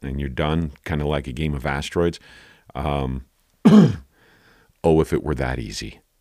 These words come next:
right? But apparently not. So we had more and more of a discussion, and there is still the possibility the R N S implant, which initially I wasn't into. Um, the older R N S implants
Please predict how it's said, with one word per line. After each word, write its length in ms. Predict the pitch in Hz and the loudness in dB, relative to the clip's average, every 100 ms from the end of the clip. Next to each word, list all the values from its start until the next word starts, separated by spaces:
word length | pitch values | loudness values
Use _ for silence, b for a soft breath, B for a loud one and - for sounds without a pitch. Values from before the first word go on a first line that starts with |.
| 82 - | -18 -8
right? 280 | 65 65 - _ b b b b | -6 -6 -10 _ b b b b
But 240 | 87 82 - | 0 0 0
apparently 440 | 85 107 123 - 117 | -4 4 4 6 4
not. 280 | 95 71 - b b b | 4 2 -4 b b b
So 480 | - - 95 87 82 | -14 -6 0 4 4
we 220 | 78 90 | 2 0
had 200 | 92 87 | 2 2
more 220 | 82 98 95 | 2 4 4
and 80 | |
more 160 | 87 92 | 4 2
of 80 | 78 | 0
a 40 | |
discussion, 540 | 69 - 78 73 104 95 | -6 -6 -4 -4 -2 0
and 160 | 73 b b b - | -2 b b b -4
there 300 | 104 113 110 | 2 4 4
is 280 | 101 98 - | 2 0 0
still 460 | - - 92 92 | -8 -4 0 0
the 100 | 87 | -2
possibility 760 | 80 82 82 80 80 78 76 76 | -2 -2 -2 -4 -2 -2 -2 -2
the 200 | 73 69 | -4 -6
R 200 | 78 78 | -2 0
N 100 | 76 | 0
S 220 | 78 104 82 | 0 -2 -2
implant, 440 | 69 - 62 - | -6 -6 -8 -6
which 220 | 78 82 | -4 -2
initially 460 | 90 110 117 87 78 | 2 0 0 0 0
I 80 | 73 | 0
wasn't 340 | 78 71 76 | -2 -2 0
into. 380 | 92 98 64 52 B B B B B - | 0 -2 -4 -8 B B B B B -4
Um, 500 | 73 69 65 55 55 _ | -2 -2 -4 -6 -10 _
the 420 | - 73 78 90 - | -16 -12 -4 -2 2
older 380 | 92 95 92 82 | 4 6 4 4
R 160 | 80 | 2
N 80 | 76 | 0
S 220 | 69 67 | -2 -4
implants 500 | 71 69 73 69 - | -4 -4 -4 -4 -6